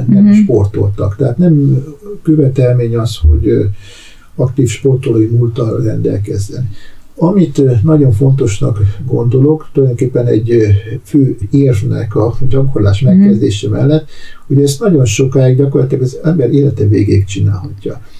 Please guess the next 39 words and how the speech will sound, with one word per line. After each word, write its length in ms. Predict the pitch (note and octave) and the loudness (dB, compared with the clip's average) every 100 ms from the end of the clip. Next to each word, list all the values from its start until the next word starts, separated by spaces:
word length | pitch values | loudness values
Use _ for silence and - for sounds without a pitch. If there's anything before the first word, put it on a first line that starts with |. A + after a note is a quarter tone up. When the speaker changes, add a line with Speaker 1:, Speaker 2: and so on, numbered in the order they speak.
| - | -10
Speaker 1:
Tehát 180 | - B2 | -4 -2
vannak 300 | - D3 C3+ | 0 0 2
olyan 160 | D3+ A2+ | 0 0
sportágak, 560 | G2+ D3 C#3 C#3 C3+ | 0 0 0 0 2
ami 260 | C#3 C3+ - | 2 2 2
ugye 180 | C#3+ C#3 | 0 2
nem 200 | D3 C3+ | 4 4
ilyen. 320 | B2 G#2+ G2 - - - - - | 4 2 -2 -6 -14 -18 -20 -6
Hát, 220 | C3 - | -4 0
ö, 200 | C#3 C3 D3+ | 0 0 0
azt 200 | C#3 D3 | 0 2
mondják, 280 | C3 A#2+ | 0 0
hogy, 180 | C3 G#2+ | -2 -2
ö, 180 | A#2 A#2 G#2+ - - - - | 0 0 -2 -6 -10 -12 -2
húsz 280 | C#3+ C3 - | 0 2 0
éves 300 | A#2 G#2+ - | 0 0 0
valaki, 360 | B2+ A#2+ G2+ | 0 0 0
és 160 | A#2 - | -2 -2
már 140 | A2 | -2
ugye 220 | A2 G#2+ G2+ | 0 0 -2
kiöregedett. 840 | B2+ A2+ G2+ G2+ G2+ G#2 A#2+ - - E3+ D#3 | 0 0 2 0 0 0 -2 -6 -12 -8 -2
Épp 180 | C3+ C3+ | 0 0
most 180 | C3 | 0
nézek 320 | C#3 C3+ C3 C3+ | 0 2 0 -2
egy 140 | G2+ | -2
filmet, 400 | - C3+ B2+ A#2+ | 0 0 0 -2
a, 120 | G#2+ G2+ - - - F#3+ F3+ | -4 -6 -14 -20 -18 -10 -6
ez 80 | |
a 100 | - | -6
cheerleading, 840 | G2+ - C#3 C3 B2 C3+ B2+ B2+ C3 A#2+ A2 - - - | -4 0 2 2 2 2 2 2 4 2 0 -4 -8 0
nem 140 | C3+ | 2
is 120 | C3 | 4
gondoltam, 420 | C3+ C3+ A#2+ B2 | 4 4 2 0
hogy 120 | A2 G#2+ | 0 0
ez 140 | G#2+ | 0
ilyen, 300 | C#3 B2 B2 - | 2 2 0 0
ezek 320 | C#3 A2+ - C3+ | 0 -2 -2 0
a 240 | A2+ A2 G2 - E3+ E3 | 0 2 0 -6 -12 -4
pomponos 640 | D3 C#3+ C3+ A#2+ A2 - | 0 2 2 0 -2 -2